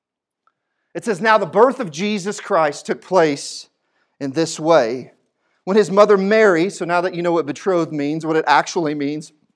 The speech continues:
a one-year period of excitement, "before they came together or consummated their marriage, she found that, that she was found to be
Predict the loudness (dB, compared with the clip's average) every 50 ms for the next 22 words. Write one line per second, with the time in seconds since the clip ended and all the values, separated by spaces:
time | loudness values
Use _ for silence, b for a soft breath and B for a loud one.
0 | _ _ _ _ _ _ _ _ _ -6 -6 -6 -2 2 2 2 2 2 0 -2
1 | -2 -2 -2 -4 -4 -2 -2 -4 -4 -6 -6 -10 -6 -4 -2 -2 -2 -2 -6 -12
2 | -16 -16 _ _ _ _ _ _ _ _ _ _ _ _ _ _ _ _ _ _
3 | _ -4 -2 -2 2 4 6 8 8 8 6 6 4 6 4 4 2 0 -4 -2
4 | 0 0 -2 -2 -4 0 2 4 4 4 4 2 -4 -6 -8 _ _ -20 -14 -6
5 | -4 -2 -2 -2 -4 -6 -6 -6 -6 -6 -4 -4 -4 -4 -4 -4 -4 -4 -6 -6
6 | -10 -14 -20 _ b b b b b b -4 -2 0 0 2 2 4 4 4 4
7 | 4 2 2 2 0 -6 -4 -4 -4 -4 -6 -18 -18 -14 -8 -6 -2 -2 -2 -4
8 | -4 2 4 4 4 4 2 0 -4 -6 -2 0 0 0 0 -2 -4 b